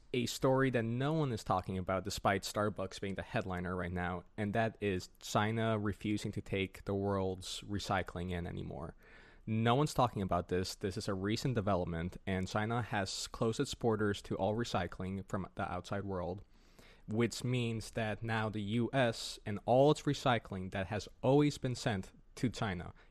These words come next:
England's recycling that has been always sent to China, now has nowhere to be sent.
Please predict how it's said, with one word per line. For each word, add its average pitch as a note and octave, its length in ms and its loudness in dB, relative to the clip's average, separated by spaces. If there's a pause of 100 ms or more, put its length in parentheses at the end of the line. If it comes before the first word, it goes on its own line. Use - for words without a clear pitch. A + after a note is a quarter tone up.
(160)
England's C#3 420 4
recycling F2 560 -6
that F#2+ 100 -2
has G2 180 -4
been G2 220 -6
always B2 260 6
sent G#2+ 220 -2
to - 80 -10
China, E2+ 440 -2 (540)
now A2+ 300 6
has G#2+ 260 0
nowhere A2 300 4
to - 100 -4
be G2 80 -4
sent. - 320 -4